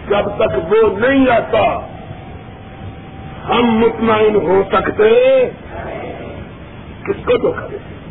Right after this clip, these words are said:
اور ہمارا ایک وہابی وزیر ہے، خدا نہ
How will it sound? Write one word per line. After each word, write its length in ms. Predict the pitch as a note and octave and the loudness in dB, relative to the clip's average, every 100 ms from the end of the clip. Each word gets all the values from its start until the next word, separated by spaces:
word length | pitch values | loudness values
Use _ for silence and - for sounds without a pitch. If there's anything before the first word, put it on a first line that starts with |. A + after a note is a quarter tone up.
| - - - - - - - - - - - F#3 | -16 -16 -16 -16 -16 -16 -16 -16 -14 -12 -2 2
اور 280 | G3 F3+ D3 - - - | 4 2 -2 -6 -16 -6
ہمارا 300 | D#3+ F3 F3+ | -2 0 2
ایک 240 | A3+ A3+ G#3 | 2 2 2
وہابی 260 | F3 F3 | 0 0
وزیر 400 | A#3+ F#3 E3 C#3 | -4 -4 -6 -10
ہے، 80 | G#2+ - - - - - - - - - | -10 -12 -16 -16 -16 -16 -16 -16 -14 -10
خدا 340 | D3+ F#3 G3+ | -2 2 4
نہ 100 | G#3+ | 4